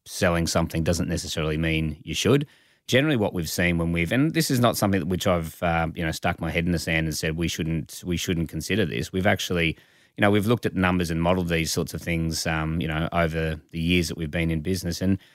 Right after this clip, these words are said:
basically what the consumers are saying is that, uh, they'd prefer to pay a dollar or two more for the service than they would, um, accept ads on the service. And I think that's, that is the reality. The, the yield of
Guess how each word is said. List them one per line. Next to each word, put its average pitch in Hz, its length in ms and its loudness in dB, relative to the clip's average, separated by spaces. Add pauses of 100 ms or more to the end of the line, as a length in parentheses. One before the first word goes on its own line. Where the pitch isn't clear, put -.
(200)
basically 165 420 2
what 82 180 0
the 87 60 -6
consumers 82 480 -2
are 80 60 -4
saying 87 380 0
is 80 160 -2
that, 87 320 -4
uh, 87 200 2
they'd 92 220 -2
prefer 113 300 2
to 98 80 2
pay 82 440 0
a 82 60 -4
dollar 85 260 0
or 80 60 0
two 82 220 -4
more 80 180 0
for 78 100 -10
the 78 120 -6
service 80 480 0
than 85 140 -2
they 82 120 0
would, 82 380 -2 (160)
um, 80 220 -2
accept - 340 -6
ads 101 200 0
on 85 120 0
the 80 80 -4
service. 78 320 -8
And 90 100 -2
I - 40 0
think 101 180 0
that's, 92 280 2 (520)
that 113 160 6
is 92 400 0
the 85 120 0
reality. 85 760 2 (100)
The, 87 380 2
the 92 140 0
yield 117 600 4
of 85 480 0